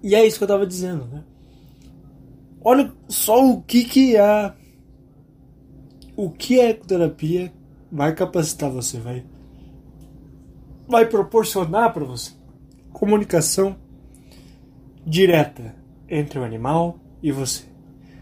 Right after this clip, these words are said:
E aí você consegue entender a linguagem do animal e o animal se adapta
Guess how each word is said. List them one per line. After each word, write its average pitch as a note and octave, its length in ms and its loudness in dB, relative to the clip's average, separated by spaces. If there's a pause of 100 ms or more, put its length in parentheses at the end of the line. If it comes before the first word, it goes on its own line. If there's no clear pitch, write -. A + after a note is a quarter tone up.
(180)
E C3 80 -4
aí C#3 80 2
você D3+ 180 -2
consegue C#3+ 380 -2
entender F3+ 600 2 (640)
a C3 140 -10
linguagem D3 540 -2
do C#3 60 -8
animal F3+ 460 -2 (840)
e B3 80 -2
o C4 60 4
animal C4 520 2 (300)
se - 140 -6
adapta A3 580 0